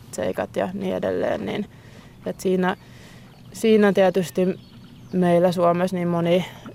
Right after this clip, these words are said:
naisurheilija, joka, joka tota, ö, siinä urheilussa jatkaa niinku pitkälle, niinku monessa lajissa vaatii kuitenkin sen, että, että tota, ennemmin ollaan kolmekymppisiä kuin, kuin kaksivitosia,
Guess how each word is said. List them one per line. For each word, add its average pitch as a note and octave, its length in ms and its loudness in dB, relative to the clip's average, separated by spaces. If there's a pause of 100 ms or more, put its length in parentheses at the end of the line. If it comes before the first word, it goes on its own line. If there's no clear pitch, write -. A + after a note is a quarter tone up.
(100)
naisurheilija, F3 800 2
joka, F3 300 0 (280)
joka F3+ 360 -4
tota, F3 400 0 (140)
ö, - 580 -6 (1300)
siinä F3+ 300 -2
urheilussa F3+ 540 4
jatkaa F3 440 2
niinku F3 300 0 (1120)
pitkälle, G3+ 400 4
niinku A3 160 0
monessa A3+ 340 2
lajissa G#3 300 2
vaatii G3 380 2
kuitenkin F#3 380 0
sen, F3 200 0
että, F3 420 0 (100)
että F3+ 500 -6
tota, F3 360 0
ennemmin F#3 380 -2
ollaan F#3 320 -2
kolmekymppisiä F#3 880 -2
kuin, F#3+ 260 -6 (160)
kuin F#3 200 -8
kaksivitosia, F3+ 840 -4